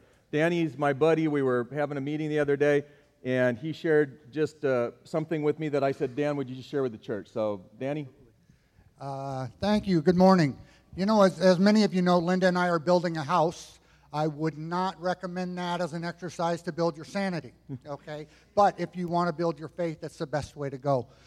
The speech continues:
Speaker 2: One of the major things that we found out through this house building is that I had it all laid out and all planned out how we were gonna pay for this.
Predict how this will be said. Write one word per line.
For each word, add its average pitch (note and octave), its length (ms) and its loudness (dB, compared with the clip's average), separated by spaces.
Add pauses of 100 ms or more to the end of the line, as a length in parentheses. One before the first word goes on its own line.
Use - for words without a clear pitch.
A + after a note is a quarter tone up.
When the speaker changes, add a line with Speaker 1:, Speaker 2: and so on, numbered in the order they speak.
(640)
Speaker 2:
One G3+ 180 -2
of G#3+ 60 -2
the G#3 60 -4
major F#3+ 380 -4
things G3 300 -10
that D#3+ 80 -12
we E3+ 160 -4
found F3 380 -4
out F3 220 0
through D3+ 140 -20
this D3+ 220 -14
house D#3+ 300 -4
building D3 400 -6
is C3 140 -10
that C#3+ 180 -6
I F3+ 140 0
had F#3 220 -4
it F3+ 100 -4
all F#3 240 4
laid F#3 200 -2
out F3 200 2
and D#3 80 -6
all E3+ 120 2
planned F3 380 -2
out C#3 160 0
how D#3 140 0
we D#3 140 -4
were D#3+ 100 -10
gonna D#3 160 -10
pay E3+ 220 2
for E3 160 -12
this. A#2+ 400 -8